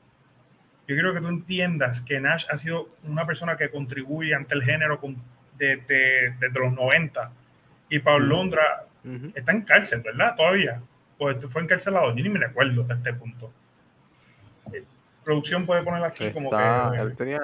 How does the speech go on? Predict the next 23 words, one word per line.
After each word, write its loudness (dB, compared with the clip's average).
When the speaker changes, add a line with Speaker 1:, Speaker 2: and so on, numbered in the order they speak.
Speaker 2:
el -4
contrato 4
aguantado 8
ahí, 0
sí, -2
hace -2
unos -8
años. -8
Creo 0
que 6
ya 8
está 2
Speaker 1:
No 4
fue 6
Speaker 2:
sacando 4
Speaker 1:
porque 4
Speaker 2:
música 2
de 4
Speaker 1:
estuvo 2
en -4
Speaker 2:
nuevo, -2
Speaker 1:
cárcel. -10
Speaker 2:
sí. -16